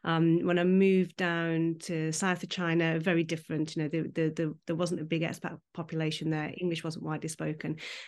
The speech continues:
Um, it was really important to have that, that language. And I, I know I'd say to anybody, even if you are going to Beijing or Shanghai or big cities where there's expats, learn some of the language, even if it's just a few words to show that you're acknowledging,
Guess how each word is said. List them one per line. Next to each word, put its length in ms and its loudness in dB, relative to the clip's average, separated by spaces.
Um, 260 2
it 140 0
was 160 0
really 220 4
important 440 0
to 80 -6
have 220 -2
that, 180 -4
that 160 -2
language. 400 -2
And 80 0
I, 60 -4
I 100 -2
know 120 2
I'd 140 -4
say 160 -2
to 140 -6
anybody, 640 -2
even 180 2
if 60 2
you 100 2
are 80 4
going 200 0
to 60 -10
Beijing 360 -2
or 60 -4
Shanghai 400 -2
or 100 -4
big 180 -2
cities 320 -6
where 60 -2
there's 120 -2
expats, 540 -8
learn 480 0
some 180 -2
of 60 0
the 60 0
language, 440 -2
even 240 6
if 140 4
it's 100 -2
just 220 -2
a 20 -8
few 220 0
words 400 0
to 100 -6
show 380 2
that 180 0
you're 300 0
acknowledging, 800 -2